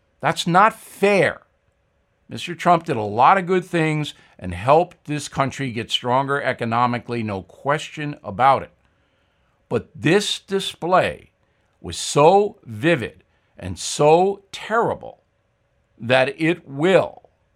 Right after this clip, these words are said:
be attached to President Trump as history unfolds. That may not be fair,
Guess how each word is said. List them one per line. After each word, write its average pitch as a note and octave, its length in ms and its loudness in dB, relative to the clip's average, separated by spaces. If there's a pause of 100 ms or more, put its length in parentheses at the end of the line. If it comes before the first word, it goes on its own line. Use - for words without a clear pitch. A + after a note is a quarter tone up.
(360)
be B2+ 160 -4
attached - 960 -4 (260)
to - 80 -18
President C3 600 -4
Trump G2+ 420 -4 (840)
as G#2+ 280 -2
history B2+ 500 -8
unfolds. A2+ 840 -8 (300)
That A#2+ 260 2
may B2+ 180 0
not D#3+ 340 2
be G3+ 100 -6
fair, F#3 540 0